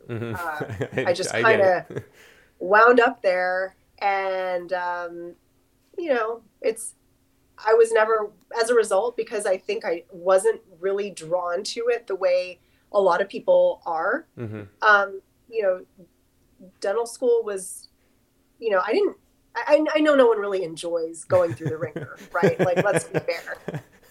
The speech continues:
Speaker 2: But I never, like, geeked out about stuff. I was like, "All right, I'll learn it because this is what you gotta learn to be a,
Speaker 1: Yeah.
Speaker 2: a, a doctor," right?
Speaker 1: Mm-hmm.
Speaker 2: So I learned it. And then, um, my relationship with it was just kind of, "Well, I'm gonna stop when I have kids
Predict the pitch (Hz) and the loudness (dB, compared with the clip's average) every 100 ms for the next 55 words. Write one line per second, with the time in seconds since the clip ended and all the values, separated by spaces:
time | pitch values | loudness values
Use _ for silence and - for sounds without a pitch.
0 | 175 247 254 262 294 294 381 370 320 - | -2 6 6 6 4 0 -2 -2 -4 -6
1 | 233 269 220 196 226 277 302 - - 285 | -6 -2 -2 0 0 0 -4 -6 -2 -2
2 | 285 277 302 370 392 359 339 349 370 339 | -2 -6 -4 -4 -2 -2 -4 -4 -4 -6
3 | 302 320 302 - - 262 _ - 277 330 | -6 -8 -8 -12 -16 -20 _ -10 -6 -4
4 | 262 330 302 285 254 185 - 220 208 190 | -2 0 2 2 0 -2 -12 -4 -2 -2
5 | 202 185 - 202 208 - 185 180 190 117 | -6 -12 -8 -4 -4 -6 -10 -6 -6 -2
6 | 226 208 - _ _ _ _ 247 247 262 | 0 0 -4 _ _ _ _ 4 6 6
7 | 254 175 180 185 202 196 202 220 208 202 | 4 -2 0 0 -2 -4 -6 -4 -4 0
8 | 202 208 202 202 214 202 101 - _ _ | 0 0 -4 -6 -8 -8 -8 -10 _ _
9 | _ _ 202 196 208 196 190 180 180 185 | _ _ -6 -6 0 -2 0 -2 -2 -10
10 | - 202 190 175 - _ _ _ _ _ | -4 0 2 0 -2 _ _ _ _ _
11 | - 240 226 220 208 - 247 226 - 330 | 0 4 6 4 0 -4 -2 -2 -2 -4
12 | 247 196 185 185 185 - 349 214 170 170 | -4 -2 -6 -6 -8 -10 -4 -2 -4 -8
13 | - - | -12 -16